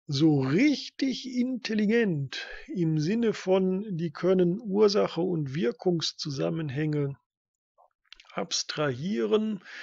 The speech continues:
können Dinge ausrechnen, können eine Sprache entwickeln, mit der sie abstrakte Gedanken austauschen. Da wird's dann doch schon sehr dünn. Da haben wir natürlich den Menschen.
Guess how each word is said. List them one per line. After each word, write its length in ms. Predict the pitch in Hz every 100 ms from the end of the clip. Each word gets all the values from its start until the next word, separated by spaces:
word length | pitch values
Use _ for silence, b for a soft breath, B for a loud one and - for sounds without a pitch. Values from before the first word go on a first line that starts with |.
| B B B B B B - 143
können 580 | 165 175 165 185 190 135
Dinge 400 | 180 165 156 -
ausrechnen, 1300 | 160 214 240 - 180 175 202 - - 185 190 190 190 143 B 143 -
können 320 | 160 165 160
eine 300 | - 160 143
Sprache 920 | - - 135 151 190 226 196 196 214
entwickeln, 600 | 190 147 160 202 190 180
mit 180 | 165 160
der 140 | 151
sie 120 | 143
abstrakte 720 | - - - - 98 - - 143
Gedanken 680 | 139 156 190 240 - 196 202
austauschen. 1160 | 180 - - - 185 196 202 - 190 190 190 - B B B B B B _
Da 340 | 151 147 165
wird's 280 | 214 196 -
dann 180 | 196 185
doch 200 | 185 160
schon 320 | - 175 165
sehr 320 | 147 175 190
dünn. 500 | 165 143 170 131 147 165 -
Da 280 | 160 147 143
haben 180 | 160 170
wir 100 | 160
natürlich 520 | 156 151 160 147 120
den 200 | 139 131
Menschen. 800 | 135 135 135 - 156 208 285